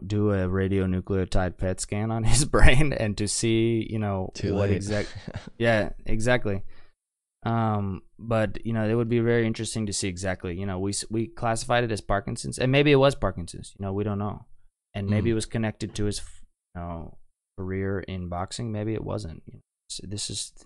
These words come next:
Speaker 1: questions we don't really know. Um, but it's true
Speaker 2: So
Speaker 1: that boxers have more motor-like symptoms, whereas football players, it's been associated with more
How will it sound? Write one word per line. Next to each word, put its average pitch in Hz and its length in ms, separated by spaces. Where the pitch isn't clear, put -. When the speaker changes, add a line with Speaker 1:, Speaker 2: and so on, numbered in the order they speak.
Speaker 1:
questions 95 280
we 95 100
don't 92 220
really 90 220
know. 90 280
Um, 95 360
but 113 140
it's 107 180
true 135 280
Speaker 2:
So 143 40
Speaker 1:
that 123 280
boxers 123 420
have 120 180
more 113 240
motor-like 107 560
symptoms, 92 600
whereas 92 300
football 104 420
players, 98 640
it's - 140
been 98 340
associated 95 800
with 92 220
more 87 960